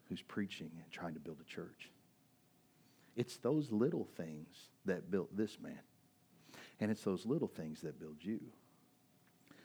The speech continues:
There's so much to pray for. There's so much to pray for. There's so many people for us to pray for today. And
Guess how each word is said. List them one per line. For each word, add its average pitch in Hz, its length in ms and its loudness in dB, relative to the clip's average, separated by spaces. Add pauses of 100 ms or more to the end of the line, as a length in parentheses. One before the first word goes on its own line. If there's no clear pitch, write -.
(320)
There's 131 220 10
so 175 100 4
much 165 300 4
to - 80 0
pray 123 180 2
for. - 240 -6 (1300)
There's 107 200 6
so 156 180 2
much 151 220 0
to - 60 2
pray 107 200 4
for. 165 160 -4
There's - 160 -2
so 170 180 2
many 156 220 6
people 101 360 2
for - 140 0
us 92 140 2
to 87 80 -4
pray 92 180 0
for 87 220 0
today. 73 320 0 (840)
And 127 140 6